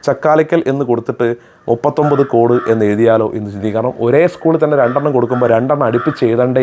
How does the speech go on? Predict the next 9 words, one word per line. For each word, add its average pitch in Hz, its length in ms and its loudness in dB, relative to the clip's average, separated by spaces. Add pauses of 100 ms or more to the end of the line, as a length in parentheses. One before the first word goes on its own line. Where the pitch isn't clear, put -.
എന്ന് 120 120 -2 (120)
ചില 120 200 0
കുട്ടികൾക്ക് 117 380 -2
സംശയം 110 340 -2
തോന്നും. 110 200 -2 (380)
ഒരിക്കലും 190 440 2
ചെയ്യാൻ 107 240 -2
പാടില്ല. 87 220 -4 (800)
നിങ്ങളവിടെ 208 320 4